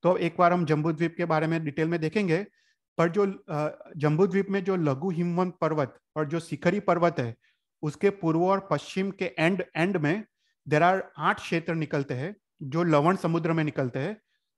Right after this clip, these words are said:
और हर एक आठ क्षेत्र में सेवन द्वीप से, मतलब सेव-, सेवन आइलैंड्स है, तो eight times seven, there are fifty six अंतर्द्वीप्स।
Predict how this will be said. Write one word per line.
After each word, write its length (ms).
और 360
हर 120
एक 160
आठ 220
क्षेत्र 360
में 220
सेवन 480
द्वीप 280
से, 260
मतलब 180
सेव-, 420
सेवन 240
आइलैंड्स 460
है, 200
तो 80
eight 240
times 280
seven, 220
there 420
are 120
fifty 280
six 120
अंतर्द्वीप्स। 680